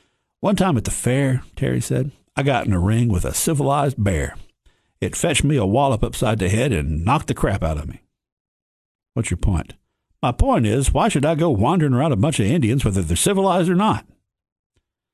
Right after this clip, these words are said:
She bent over and leaned so that her face was only inches from his. "Because, Terry," she said, "Odell was your best friend.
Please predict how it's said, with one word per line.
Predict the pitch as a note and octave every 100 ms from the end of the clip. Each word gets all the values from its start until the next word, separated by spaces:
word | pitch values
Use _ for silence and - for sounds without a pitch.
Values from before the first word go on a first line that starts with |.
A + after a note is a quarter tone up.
| _ _ _
She | - F#3
bent | D#3 E3 E3
over | A#2+ F#2
and | G#2 F#2
leaned | G2 D3 F2 G2
so | - G2+
that | F2+
her | E2+
face | - G2+ G2+
was | G#2
only | F#2 F2 -
inches | B2 C3 F#2+
from | - D#2+
his. | D#2 A1 A#1+ - - _ _ _ _ _ _ _
"Because, | - - - - - E2 - -
Terry," | F2 C#2+ - -
she | - E2
said, | - D2+ - - _ _ _ _ _ _ _ _ _ D3
"Odell | F#3 G2 F2 F#2
was | F2
your | F2
best | F#2 F2 -
friend. | - D3 F2 -